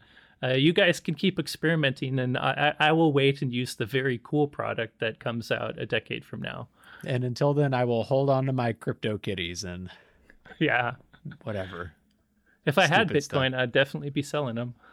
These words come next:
Speaker 2: <laughs> Man, I still, I feel like I do have a hard drive somewhere with a couple of Bitcoin on it from way the heck back in the day. I
Speaker 1: I
Speaker 2: need
Speaker 1: know
Speaker 2: to
Speaker 1: I
Speaker 2: dig
Speaker 1: have
Speaker 2: that up.
Speaker 1: three, but I know it's a thrown away U S B key.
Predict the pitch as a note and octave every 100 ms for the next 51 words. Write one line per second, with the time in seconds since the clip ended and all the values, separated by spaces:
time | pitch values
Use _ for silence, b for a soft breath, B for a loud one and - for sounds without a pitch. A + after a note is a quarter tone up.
0 | b b b - F#2 F#2+ - D3+ - -
1 | C3 A2 A#2+ C3+ - C3+ A2 A#2+ - C#3
2 | B2 A2 G#2 A#2 G2+ G2 F2+ F2+ E2+ D#2+
3 | D#2+ - D#2+ D#2+ D#2 D2+ D#2 - E2 D#2
4 | E2 - E2+ E2 D#2+ D#2+ - E2+ D#2+ -
5 | F2+ E2+ E2 E2 - E2 - F2 D#2+ E2+
6 | F2 B B B B B B C3 C#3+ C3+
7 | C3 B2 G2 E2 B2+ B2 A#2+ A2+ C3 A#2+
8 | B2 A#2+ A#2+ - A#2 - A#2 A#2 A2+ A2+
9 | A2 A2+ A2+ - - A2+ G#2+ - A2 G#2+